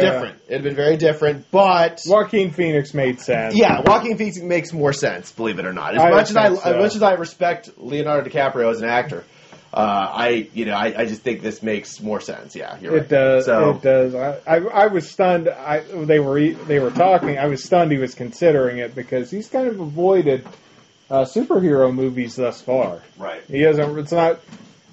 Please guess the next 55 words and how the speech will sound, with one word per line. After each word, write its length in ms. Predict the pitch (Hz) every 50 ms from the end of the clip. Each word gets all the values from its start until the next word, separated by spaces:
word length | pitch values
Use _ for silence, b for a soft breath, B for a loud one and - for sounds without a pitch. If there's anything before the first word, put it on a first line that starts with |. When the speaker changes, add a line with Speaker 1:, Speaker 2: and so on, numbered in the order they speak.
| _ -
Speaker 1:
He 80 | 226 403
hasn't 220 | 440 403 415 392
really 160 | 294 247 202 185
done 180 | 190 202 208
a 80 | 185 175
whole 180 | 190 196 208 202
lot 300 | 190 190 202 208 202 196
at 80 | 147
all 320 | 143 151 190 247 214 147 117
lately. 440 | 113 110 110 104 - 107 113 107 104
To 60 | 113
Speaker 2:
No, 180 | 131 151 147 139
Speaker 1:
be 40 | 156
Speaker 2:
he 20 | 185
Speaker 1:
honest. 340 | 196 147 180 190 160 - -
Speaker 2:
hasn't. 280 | - - - - -
Speaker 1:
So 220 | 135 135 131 127 131
it's 120 | 131 -
like, 180 | 151 139 135 180
Speaker 2:
No, 60 | 226 233
Speaker 1:
I 120 | - 185
Speaker 2:
and 80 | 180 208
he, 80 | 233
Speaker 1:
don't 200 | 233 214 - -
Speaker 2:
he's 80 | - 165
Speaker 1:
know. 40 | 190
Speaker 2:
one 100 | 208 214 202
of 80 | 185
those. 140 | 170 180 -
He, 260 | 151 175 185 175 165
he 140 | 147 160 202
is. 120 | 190 139 113
He's 100 | 113 135
one 80 | 170 180
of 80 | 160 135
those 40 | 151
actors 280 | 160 185 185 160 120 104
that 100 | 110 -
kinda. 640 | - 160 180 208 202 165 135 127 123 120 117 - -
Well, 400 | 131 135 131 131 127 135 147 -
I 100 | - 117
mean, 240 | 117 123 120 120 117
what 100 | 127 151
was 80 | 160 147
the 80 | 139
last 240 | 123 131 143 143 143
thing 180 | - 135 120 87
I 200 | 104 120 151 170
watched 420 | - - 92 90 90 - - - 101
him 120 | 92 90
in? 220 | 85 85 85 82
Uh, 420 | 73 87 92 95 95 95 95 95 - 101
Speaker 1:
Oh, 60 | -
jeez. 520 | - - 104 104 107 110 107 104 107 -
Speaker 2:
I 40 | -